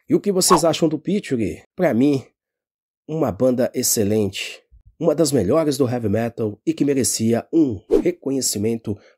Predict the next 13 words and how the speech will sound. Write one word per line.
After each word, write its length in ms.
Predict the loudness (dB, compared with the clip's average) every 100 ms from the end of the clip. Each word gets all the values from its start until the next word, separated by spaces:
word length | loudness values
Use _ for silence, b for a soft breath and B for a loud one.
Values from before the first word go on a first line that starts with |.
| -4
muito 340 | 4 4 4
maior 220 | 2 2
por 140 | 2 -2
parte 280 | -4 -4
dos 160 | -6 -8
fãs, 380 | -8 -10 -10 -12 b b b b
porque 240 | -4 0
os 160 | 0 0
quatro 320 | 0 2 0
primeiros 400 | 0 0 0 -2
trabalhos 380 | 0 2 2 2
do 100 | 0
Pitcher 320 | -2 -2